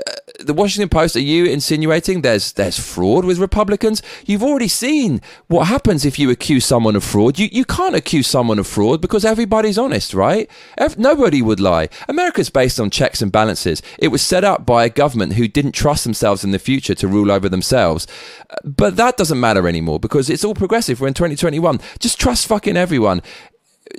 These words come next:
It's, it's just, it's, it's out of order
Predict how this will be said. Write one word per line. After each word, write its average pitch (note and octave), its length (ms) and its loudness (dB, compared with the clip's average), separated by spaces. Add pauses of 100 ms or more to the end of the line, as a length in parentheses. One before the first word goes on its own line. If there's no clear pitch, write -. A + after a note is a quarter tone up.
(760)
It's, - 220 -4
it's - 300 -2
just, G#3+ 280 -2
it's, - 200 0 (100)
it's - 220 0
out F#3+ 180 4
of A2 140 0
order E2+ 340 0